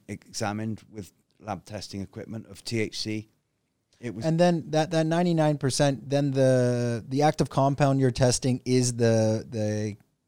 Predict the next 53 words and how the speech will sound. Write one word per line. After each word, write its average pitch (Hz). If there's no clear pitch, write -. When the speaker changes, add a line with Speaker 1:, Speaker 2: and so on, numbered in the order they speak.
Speaker 2:
cannabidiol. 110
Speaker 1:
Yeah, 127
Speaker 2:
That's 127
what 143
Speaker 1:
cannabidiol. 127
Speaker 2:
you're 120
testing 101
for. -
Speaker 1:
Yeah, 156
we're 127
looking 131
at 117
Speaker 2:
And 120
Speaker 1:
the 127
Speaker 2:
then 131
you're 127
looking 131
at 120
Speaker 1:
percentage 113
of 123
that. 131
Speaker 2:
ninety-nine 135
plus. 143
Wh-, 135
what 185
would 160
be, 147
what 160
other 170
active 135
compounds 123
or 117
what 143
else 131
is 113
left 110
there 110
that 104
is 107
making 110
up 101
that 98
half 101
a 101
percent 92
or 87
whatnot? 95
Speaker 1:
Well, 123
that's -
a 117
very 120
good 110
question. 123